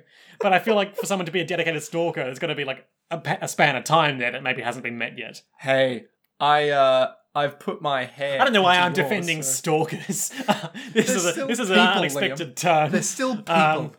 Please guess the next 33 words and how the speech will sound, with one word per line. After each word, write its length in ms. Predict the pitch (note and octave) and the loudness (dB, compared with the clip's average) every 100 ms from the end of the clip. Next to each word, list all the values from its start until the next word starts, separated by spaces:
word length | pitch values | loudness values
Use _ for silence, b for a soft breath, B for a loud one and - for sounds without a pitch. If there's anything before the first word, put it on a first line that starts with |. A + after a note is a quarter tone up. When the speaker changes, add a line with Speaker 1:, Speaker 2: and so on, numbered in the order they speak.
| - | -12
Speaker 2:
Liam. 320 | C#3+ B2 B2+ - _ - | -10 -10 -14 -20 _ -4
Speaker 1:
kidnapped, 360 | G#3+ E3+ - | -2 -2 -6
taken 240 | - G3 E3 | -4 -2 -2
to 80 | D3 | -6
an 60 | |
isolated 680 | F3 E3 F#3 E3 D3 D3+ C3 | -6 -2 -2 -2 -2 -4 -6
seaside 680 | - G3 G3 - F3+ E3+ C#3+ | -6 -4 -4 -2 -2 -2 -2
villa 380 | D#3+ F3+ A2+ - - | -2 -2 -2 -6 -10
Speaker 2:
Uh-huh. 300 | D3+ C3+ D3+ - | -8 -6 -10 -8
Speaker 1:
to 380 | E3+ D#3+ C3+ D3+ b b - | -6 -6 -6 -14 b b -14
turn 320 | - F3+ F3+ | -2 0 0
into 300 | F3 D#3+ D3+ | -2 -4 -6
a 60 | C#3+ | -6
true 340 | - F3 F#3 | -6 -2 -2
man 640 | F3+ F#3 F3 C3 A#2 B2+ B2+ | -2 -2 0 -2 -4 -12 -2
by 160 | D#3+ | 0
any 180 | E3 E3 | 0 -2
means 260 | D#3+ D#3+ D#3 | -4 -6 -4
necessary. 580 | D#3+ D3 D3+ D3 A#2+ G2+ - | -6 -4 -4 -2 -4 -10 -10
Speaker 2:
A 40 | |
man 200 | E3+ F#3+ | -6 -6
with 100 | E3+ | -6
a 40 | |
future. 440 | D3 D#3 - A2 - | -8 -10 -10 -12 -10
Speaker 1:
Mm. 240 | E3+ D3 B2+ - | -8 -8 -10 -18
Speaker 2:
Mm. 240 | D3 A#2 G#2+ D3 | -18 -18 -18 -16
Speaker 1:
And 220 | A#2+ G#2+ | -14 -16
a 60 | - | -10
sharp 440 | - F3 D#3+ - | -4 -4 -4 -8
face. 640 | - E3+ - - - - - | -2 -2 -2 -6 -6 -6 -8
Speaker 2:
A 60 | |
sharp 640 | - - - G#3 F#3+ F3+ | -8 -6 0 2 2 0
face. 760 | - - - D3+ - _ - - | -8 -18 -8 -8 -10 _ -20 -20